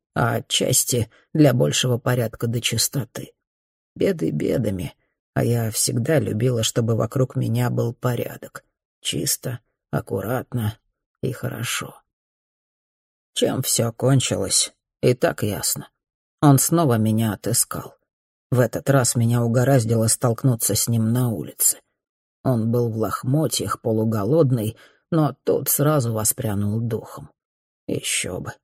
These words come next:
Сунул руку мне в карман и взял оттуда все, что ему надо.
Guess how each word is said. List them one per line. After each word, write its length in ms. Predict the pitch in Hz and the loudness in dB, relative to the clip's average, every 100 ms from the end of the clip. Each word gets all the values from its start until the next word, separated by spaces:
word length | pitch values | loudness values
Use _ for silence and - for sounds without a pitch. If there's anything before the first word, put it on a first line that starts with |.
| _ _ _ | _ _ _
Сунул 420 | - 254 151 120 117 | 2 4 6 4 2
руку 240 | 117 117 | 0 0
мне 180 | 113 113 | -2 -4
в 100 | - | -6
карман 540 | 110 98 107 85 120 | -6 -4 -4 -4 -2
и 100 | 120 | 0
взял 380 | 120 110 160 156 | 0 0 2 2
оттуда 400 | 113 - 127 110 | 0 -2 -2 -2
все, 240 | - - | -2 -4
что 220 | - - 117 | -4 -6 -4
ему 240 | 107 107 | -2 -2
надо. 420 | 107 - 64 - | -4 -6 -8 -12